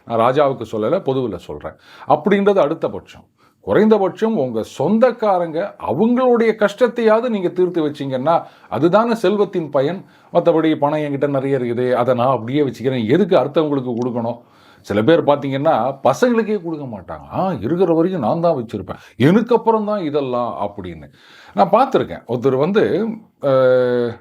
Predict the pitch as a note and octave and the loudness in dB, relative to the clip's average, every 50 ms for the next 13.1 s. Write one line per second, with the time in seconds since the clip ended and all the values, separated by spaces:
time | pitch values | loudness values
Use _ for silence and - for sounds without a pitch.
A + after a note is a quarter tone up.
0 | _ _ _ - F3+ A3+ C4 C4+ B3+ F#3+ D3 A#2 G2+ E2+ D#2 C#2+ - - _ _ | _ _ _ 0 0 2 4 4 4 4 4 2 0 -4 -6 -10 -14 -18 _ _
1 | _ _ _ _ - - G3 F#3 F#3 F#3 E3+ G#2+ D#3+ D#3+ - G3+ A3 - _ _ | _ _ _ _ 0 0 2 2 2 2 0 -2 -6 -10 -10 -12 -14 -16 _ _
2 | _ _ _ _ _ _ _ _ _ _ _ - E3+ F3+ F3 E3+ D3 B2+ - C#3+ | _ _ _ _ _ _ _ _ _ _ _ 2 4 4 4 4 2 2 2 2
3 | E3+ E3+ E3+ D3+ A2+ E2+ D2 - - E3 F#3 F#3 - _ _ _ _ _ _ _ | 2 2 2 -2 -4 -8 -10 -10 -12 -12 -12 -16 -18 _ _ _ _ _ _ _
4 | _ _ - B3 C4+ C#4+ A#3+ G#3+ A#3 A3+ F#3+ G#3+ G#3 G3 F#3+ G3+ A#3 B3+ B3 G#3+ | _ _ 2 2 4 4 4 4 2 2 0 -2 -4 -4 -4 -2 0 0 2 2
5 | F3+ D#3+ C#3+ C3 A#2+ A2 G2+ G2 F#2+ F#2+ - _ _ _ _ _ _ _ _ - | 2 2 2 0 -2 -4 -4 -6 -10 -12 -18 _ _ _ _ _ _ _ _ -2
6 | G#3 A#3+ B3 B3+ A#3 G#3+ F3+ D#3+ D#3+ D3 C#3+ C#3 D3 F3+ F3+ E3 C#3+ C#3+ C3+ B2 | 0 0 2 0 0 0 -2 0 0 0 0 0 0 0 0 2 2 2 0 0
7 | A#2+ A2 G#2 G2 F#2 - _ _ _ _ - B2+ A#2+ A#2+ A#2 A#2+ A#2+ A#2+ B2+ C3+ | -2 -2 -4 -6 -8 -14 _ _ _ _ -4 -2 0 2 2 2 2 4 2 4
8 | D3 D3 C#3+ C3+ B2 - C#3+ C3 D3 D#3 C#3+ C3+ C3 A#2+ A#2 A2+ A2 A2 A2 A#2 | 4 4 4 4 2 -2 -4 -2 0 -2 -2 -2 -4 -6 -4 -4 -6 -6 -6 -6
9 | G#2+ G#2+ A2 G2+ G#2+ G#2 G2+ G2+ F#2+ G2+ G2+ G2+ G2+ G2 G2 G2+ F#2 F#2+ G2+ G2 | -6 -4 -4 -4 -4 -6 -6 -6 -6 -4 -4 -2 -2 -2 -2 -2 -2 -4 -4 -6
10 | G2 - - - - - - - _ _ - A2 G#2+ G#2 G#2 G#2 G2+ G2 G2 G2+ | -8 -12 -20 -20 -20 -20 -20 -20 _ _ 0 2 4 4 4 4 4 2 2 0
11 | G2 G2 G2 F#2+ F#2 F#2 - - - - C#3 D3 E3+ E3 D3+ - - D#3 D#3+ - | 0 0 -2 -2 -4 -6 -10 -16 -4 0 2 4 4 4 2 4 2 2 2 4
12 | E3 D3+ C3 B2 G#2 G2+ G#2 G#2 G2 F#2+ F#2+ F#2+ E2+ F#2 F#2 G2 F#2 F2+ F#2 F2+ | 2 2 2 0 -4 -6 -6 -6 -6 -8 -8 -6 -6 -6 -4 -4 -2 -2 -2 -4
13 | F#2 F2+ | -6 -8